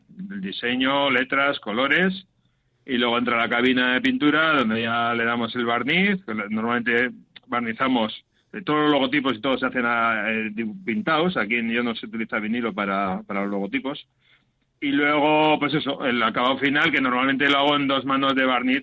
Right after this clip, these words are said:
en seco, ¿no? O sea, se barniza una vez, se espera que seque, se le vuelve a, a barni-, a lijar y se vuelve a barnizar para que quede lo más top posible, vamos.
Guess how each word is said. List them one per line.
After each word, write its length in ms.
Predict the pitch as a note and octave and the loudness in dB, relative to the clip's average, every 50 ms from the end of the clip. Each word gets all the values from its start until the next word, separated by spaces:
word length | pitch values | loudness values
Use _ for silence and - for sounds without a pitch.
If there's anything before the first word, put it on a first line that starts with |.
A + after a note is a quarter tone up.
| - | -2
en 160 | C#3 B2+ A2+ A2 | -2 -2 -2 -2
seco, 340 | - G2+ F#2 F#2 - E2 | -4 -8 -10 -10 -10 -12
¿no? 120 | D#2+ F2 G2 | -10 -10 -12
O 40 | G2+ | -12
sea, 220 | - G2 F2+ E2+ | -10 -10 -10 -10
se 160 | - G2 F#2+ | -10 -10 -8
barniza 400 | F#2+ G2 G2 G#2 A2+ A2 - B2 | -6 -6 -6 -6 -8 -8 -6 -4
una 160 | A2+ A2+ A#2 | -2 -2 0
vez, 240 | A#2+ C3+ E3+ F3+ - - | 0 0 0 0 -2 -4
se 60 | B2 | -8
espera 260 | - - A#2+ A2+ A2 | -10 -4 -2 -2 0
que 120 | A#2 A#2 | 0 -2
seque, 280 | - D3+ C#3+ C3 - E3 | -2 -2 -2 0 -2 -2
se 100 | - - | -2 -4
le 60 | A2 G#2 | -4 -2
vuelve 200 | A2+ A2+ A2+ A2 | -2 0 0 0
a, 60 | A2+ A#2+ A#2 A#2 A#2+ | 0 0 0 0 0
a 40 | A#2+ | 0
barni-, 280 | A#2 A#2 C3 C3 - | 0 0 -2 -4 -4
a 200 | B2 A#2+ A#2+ A#2+ | -2 0 0 0
lijar 420 | A#2+ A#2 A#2+ - E3 F3 F#3+ F#3+ F#3+ - _ _ _ _ _ _ | 0 -2 -4 -2 0 0 0 -2 -4 -8 _ _ _ _ _ _
y 100 | - B2+ | -8 -4
se 80 | B2+ C#3 | 0 2
vuelve 240 | C3+ D#3 C#3+ B2+ A2 | 2 2 4 2 2
a 40 | |
barnizar 500 | G#2 G2+ F#2+ F#2 F#2+ F#2+ - A2+ F#2+ F#2 - _ _ _ _ _ _ | 2 0 0 -2 -4 -4 -2 -4 -4 -4 -6 _ _ _ _ _ _
para 220 | - G#2 G2 G2 F#2+ | -6 -4 -2 -2 -2
que 100 | G2 F2+ | -2 -2
quede 680 | A2 G#2+ A2 A2 A2 G#2+ G#2+ G#2 G2 F#2+ F#2 F2+ F2 F#2 | -2 0 2 2 2 2 2 2 0 0 -2 -2 -4 -6
lo 180 | F2 F#2+ F#2+ | -6 -4 -2
más 180 | G#2 G#2 G2 - _ | -2 -2 -4 -6 _
top 140 | - G2 - _ _ _ _ _ _ _ | -12 -12 -12 _ _ _ _ _ _ _
posible, 380 | F#2+ - - G#2+ F#2+ F2 D2+ D#2+ | -14 -10 -8 -8 -8 -8 -8 -10
vamos. 320 | F2 F2+ F#2+ - - | -10 -10 -10 -12 -16